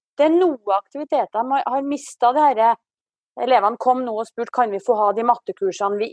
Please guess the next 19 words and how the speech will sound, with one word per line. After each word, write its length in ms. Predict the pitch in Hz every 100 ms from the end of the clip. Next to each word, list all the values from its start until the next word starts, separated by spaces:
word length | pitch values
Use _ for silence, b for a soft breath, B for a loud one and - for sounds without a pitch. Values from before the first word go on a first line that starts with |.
| 240
ikke 340 | _ _ 185
hadde 320 | 185 196 175
på 140 | - 208
kveldstid?» 540 | 233 208 - - 190
For 80 | 202
det 140 | 214 208
har 180 | 240
vært 240 | 214 233 - -
noen 160 | 226
sånne 240 | 226 220 220
fine 600 | - 262 247 254 190 180 -
tiltak, 560 | 208 - 180 185 - _ _ _ _ _ _
eh, 240 | - 202
med 240 | 196 202 202
matematikkurs 800 | 214 - 208 214 196 - 196 202 214
med 80 | 202
kjente 320 | 220 196 196
lærere, 400 | 208 202 170 175
helg, 380 | 190 208 208 208